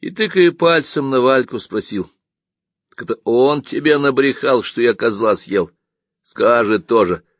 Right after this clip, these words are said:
Козел-то еще и сейчас во враге лежит. Ногу он себе сломал. Я ему еще клок травы сунул, чтобы не издох с голоду». «Дергач», — спросил после некоторого колебания Яшка, — «а где ты живешь?»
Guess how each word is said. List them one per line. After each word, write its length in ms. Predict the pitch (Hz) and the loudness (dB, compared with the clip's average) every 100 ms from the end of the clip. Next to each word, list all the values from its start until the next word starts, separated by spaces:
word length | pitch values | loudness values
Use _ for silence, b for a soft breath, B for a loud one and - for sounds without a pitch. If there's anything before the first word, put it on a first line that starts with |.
| _ - | _ -10
Козел-то 460 | 95 98 120 120 | -4 2 2 2
еще 260 | 107 - 120 | -2 4 4
и 100 | 117 | 4
сейчас 460 | - 143 135 117 | 0 0 2 2
во 140 | 120 120 | 0 2
враге 320 | 127 123 110 | 2 2 2
лежит. 420 | 113 95 101 - _ _ _ _ _ _ - | 0 2 -2 -4 _ _ _ _ _ _ -6
Ногу 260 | 120 147 156 | 0 2 2
он 100 | 139 | 0
себе 260 | 143 139 | 2 0
сломал. 460 | - 127 123 104 - _ _ _ _ - | 2 0 0 0 -4 _ _ _ _ -10
Я 100 | 90 | -6
ему 140 | 117 | -2
еще 240 | 123 - - | -2 -4 -2
клок 260 | 135 139 | 0 0
травы 400 | - 139 127 127 | 2 4 6 4
сунул, 320 | 113 123 117 101 | 2 -2 -2 -4
чтобы 220 | 113 107 | -6 -4
не 100 | 113 | -4
издох 320 | 92 110 101 | 0 2 2
с 80 | 85 | 2
голоду». 420 | 107 98 90 87 _ _ _ _ _ _ _ _ _ _ _ _ _ | 2 2 0 -8 _ _ _ _ _ _ _ _ _ _ _ _ _
«Дергач», — 680 | 127 143 160 147 98 - - _ _ _ _ _ | 0 2 4 2 0 -6 -12 _ _ _ _ _
спросил 560 | - - 107 - 107 | -20 -6 -6 -4 -6
после 340 | 92 104 - 107 | -6 -6 -4 -4
некоторого 380 | 110 - 104 98 | -4 -4 -4 -2
колебания 580 | 107 101 110 117 98 | -2 0 0 2 -2
Яшка, — 440 | 90 90 87 - - b b b | 0 -2 -2 -10 -18 b b b
«а 160 | - 143 | -2 -2
где 220 | 156 226 | -2 -6
ты 180 | 185 165 | -2 -2
живешь?» 560 | 117 107 98 90 - | -2 -2 -4 -4 -8